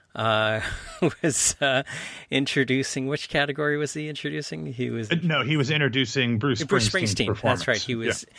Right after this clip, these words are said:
Speaker 1: he was introducing Bruce Springsteen, and he said something along the lines of, did,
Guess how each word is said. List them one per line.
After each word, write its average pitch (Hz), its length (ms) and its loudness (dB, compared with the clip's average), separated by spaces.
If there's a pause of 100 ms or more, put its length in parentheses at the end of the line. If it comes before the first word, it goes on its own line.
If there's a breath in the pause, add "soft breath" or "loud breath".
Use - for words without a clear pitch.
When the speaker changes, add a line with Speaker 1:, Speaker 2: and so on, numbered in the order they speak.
(320 loud breath)
Speaker 1:
he 127 140 2
was 120 160 0
introducing 123 460 -2
Bruce 120 260 -2
Springsteen, 117 720 -2
and 113 460 0
he 117 300 -2
said - 640 2
something 190 960 0
along 139 540 2
the 139 120 -2
lines 67 960 0
of, 117 580 -2
did, - 340 -6